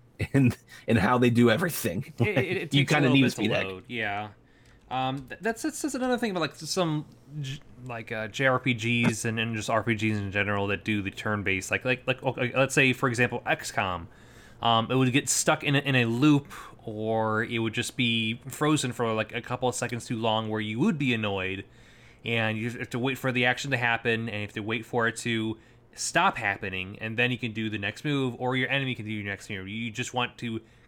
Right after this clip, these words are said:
Speaker 2: get through that stuff. You, you, you've seen it so many times. You've seen that text pop up so many times in Pokemon. You just wanna get through it.
Speaker 1: Yep.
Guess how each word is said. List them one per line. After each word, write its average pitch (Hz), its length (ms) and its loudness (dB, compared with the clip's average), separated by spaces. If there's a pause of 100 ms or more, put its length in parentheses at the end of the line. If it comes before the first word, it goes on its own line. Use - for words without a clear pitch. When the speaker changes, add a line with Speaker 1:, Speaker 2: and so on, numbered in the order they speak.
(140)
Speaker 2:
get 156 240 -2
through 151 220 0
that - 160 2
stuff. - 420 -10
You, 131 180 -4
you, 127 120 -4
you've 107 180 -8
seen 175 180 -2
it - 100 -8
so - 280 -6
many 196 200 -2
times. 90 540 -6 (280)
You've 107 120 -12
seen 123 160 -8
that 113 160 -10
text 151 280 -4
pop - 280 -2
up 120 240 0
so - 160 -10
many 170 140 -8
times 175 220 -8
in 180 60 -10
Pokemon. 143 500 -4 (480)
You 104 120 -14
just - 200 -18
wanna 107 120 -12
get 101 320 -14
through 95 200 -10
it. - 120 -20 (1120)
Speaker 1:
Yep. 123 220 0